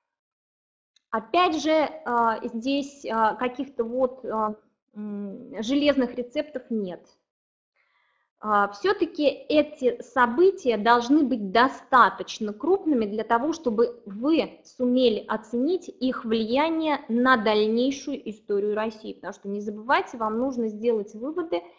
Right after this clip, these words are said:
с опорой на факты исторические и с, а, опорой на мнение,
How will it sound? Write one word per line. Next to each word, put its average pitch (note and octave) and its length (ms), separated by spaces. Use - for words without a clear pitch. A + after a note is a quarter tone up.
с - 100
опорой B3 500
на A#3 180
факты C4 640
исторические D4+ 960
и B3 160
с, - 240
а, G3+ 380
опорой A3+ 380
на A3 160
мнение, G3 600